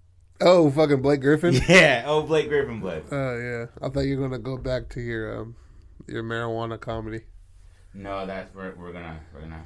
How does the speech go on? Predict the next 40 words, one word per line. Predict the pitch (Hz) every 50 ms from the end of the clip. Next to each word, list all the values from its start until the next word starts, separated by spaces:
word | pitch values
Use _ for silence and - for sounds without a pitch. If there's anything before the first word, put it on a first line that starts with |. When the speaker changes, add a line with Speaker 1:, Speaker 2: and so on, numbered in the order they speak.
| - -
Speaker 1:
We | 127 127
don't | 120 117 113 113
talk | - - 107 113 -
about, | 104 98 104 104 104 101 - - 110 107 - - - - -
we | 123 135
don't | 127 123 120 117
talk | - 123 113 -
about | 110 107 107 107 107 107 110
Bruno. | 113 110 110 110 110 110 107 104 113 - _ - - - - - - - -
Uh, | 160 165 165 165 160 170 156 175 156
so | 180 165 156 151 - 165
Speaker 2:
<laughs> | 180 170 139
Speaker 1:
Bennett | 170 196 202 208 202 139 147
Murphy | 143 147 147 147 143 - 147 139 139 139 135 - -
and | 120 117 -
Edwin | - 127 131 127 131 123 123 123
are | 127 131 143 156
all | 165 170 180 180 180 170
best | 139 123 147 143 143 143 - -
friends | - - 127 127 131 127 -
from | - 123 117
high | 117 120 117 120
school. | 113 - - 127 127 131 127 - - -
Speaker 2:
Mm-hmm. | - 95 90 92 98
Speaker 1:
They're | 113 131 135
in | 131 131
their | 131 120 113 117 - _ - 90 104 - _ -
early | - 156 175 196 175 143
thirties. | 123 - - 117 117 117 120 117
Speaker 2:
Where | 113 104
are |
they | 95 110 101
from? | - 80 80 80 78 - _ - _ _ - - - - -
Does | 90 87
it | 87
matter? | 87 92 98 104 104 - - _ _ - _ - - _ _ _ _ _ _ - - - - - - - _ _ _ _ _ _ _ - - - -
Speaker 1:
No, | 185 170 170 156
it | 139
doesn't | 139 143 139 139
matter. | 143 143 139 135 131 -